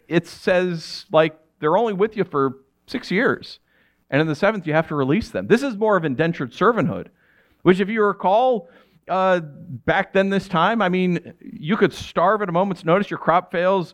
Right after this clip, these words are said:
your animals die, and you've starved within a few weeks. God was giving them this provision to say, "Okay, look, you know, I know that you guys live in a harsh society and that there's sometimes you're like, 'We don't have anything.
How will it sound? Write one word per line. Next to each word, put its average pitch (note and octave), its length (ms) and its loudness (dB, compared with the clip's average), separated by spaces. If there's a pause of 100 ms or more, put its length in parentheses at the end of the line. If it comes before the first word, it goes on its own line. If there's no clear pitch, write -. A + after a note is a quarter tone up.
(120)
your D3 120 0
animals F3+ 360 0
die, F#3 340 0
and D#3+ 300 -2
you've F3 180 -2
starved E3 380 -2
within D3 240 0
a C3 40 -4
few D3+ 180 -2
weeks. D#3+ 560 -2 (1400)
God F3 200 4
was C#3+ 140 -2
giving F3 180 0
them D#3 140 0
this D#3 160 -2
provision C#3+ 500 0
to B2 80 -2
say, B2+ 580 0
"Okay, F#3 300 -2
look, E3 340 0
you C#3 140 -2
know, D#3 180 2
I C3+ 120 0
know F3 480 0
that C#3 180 0
you D3 100 -4
guys C#3+ 240 2
live D3 280 0
in C#3 80 0
a A#2+ 80 0
harsh C#3+ 320 -2
society D#3 680 -2 (260)
and C#3+ 120 2
that C#3+ 140 0
there's C#3+ 160 -2
sometimes E3+ 480 0
you're D3 80 4
like, C3 120 0
'We D3+ 120 2
don't D#3+ 180 -2
have C#3 240 -2
anything. G3 560 0